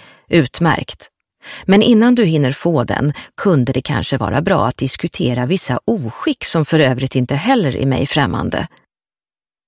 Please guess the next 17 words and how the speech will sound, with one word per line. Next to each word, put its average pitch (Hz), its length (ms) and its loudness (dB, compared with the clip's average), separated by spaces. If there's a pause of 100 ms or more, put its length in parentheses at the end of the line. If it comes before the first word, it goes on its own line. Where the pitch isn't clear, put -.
(340)
Kära 165 560 2
vän, - 360 -6 (360)
en 226 320 6
sak 135 400 0
som 147 160 0
man 139 200 2
borde 131 300 0
hålla 143 360 0
i 143 80 0
minnet 165 520 0
är 120 200 0
att, 127 320 -2 (440)
så - 260 0
vitt 220 300 0
det 170 280 -2
är 165 140 0
möjligt, - 560 -2